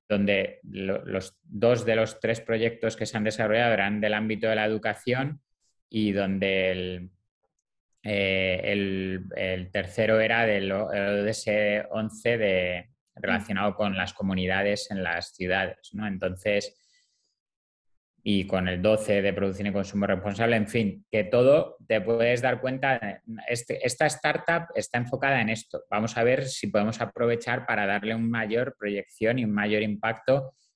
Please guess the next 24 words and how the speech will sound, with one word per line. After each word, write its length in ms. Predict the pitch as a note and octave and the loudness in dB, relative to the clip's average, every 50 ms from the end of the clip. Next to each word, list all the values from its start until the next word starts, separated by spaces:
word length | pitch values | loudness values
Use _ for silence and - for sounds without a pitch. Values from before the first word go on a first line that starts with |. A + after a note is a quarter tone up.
| _ | _
a 100 | - G#2 | 0 0
lo 120 | G2+ G2 - | 2 2 2
que 80 | - | 0
están 240 | - - - G#2+ A2 | -4 -2 -2 -2 -2
haciendo 540 | A2+ A#2 - - A#2+ B2 B2 C3 D3 D#3+ - | -2 -2 -2 -2 -2 -2 0 0 -2 -2 -4
si 180 | - - - A#2 | -8 -4 -2 2
lo 140 | G#2+ G#2 G2+ | 2 2 2
canalizamos 680 | G#2 G2+ G2 F#2+ G2 F#2+ - G#2 G2+ A2+ A#2 A#2 A#2 | 2 0 0 0 -2 -4 -6 -6 -4 -4 -4 -2 -2
a 80 | B2 A2 | -2 0
través 240 | - G2 G2 G2+ G#2 | 2 2 2 2 2
de 80 | G#2 | 2
los 220 | G2+ F#2+ F#2 - G2+ | 2 2 0 0 -2
O 60 | G2 | -2
D 140 | F#2+ F2 F2+ | 0 -2 -2
S. 220 | - - - - _ | -4 -8 -14 -16 _
A 80 | - G2+ | -6 -2
mí 160 | A2 B2 C3+ | 0 2 2
ese, 460 | C#3 C#3 - D#3 D3 C#3+ C#3 C#3 - _ _ _ - _ - | 2 0 0 0 0 0 0 -4 -14 _ _ _ -20 _ -6
ese 200 | B2 A#2+ C#3 B2+ | -2 -2 0 2
componente 520 | C#3 C3+ C3 A#2+ B2+ B2 B2+ B2+ B2 C3 | 2 2 4 4 4 2 2 2 0 0
sí 220 | C3 - - A2 - | -2 0 -4 -2 -2
que 100 | A2 G#2+ | 0 0
me 140 | G#2 G2 | 0 0
gusta 320 | F2+ F2+ F2+ F2 - - | -2 -2 -4 -8 -10 -18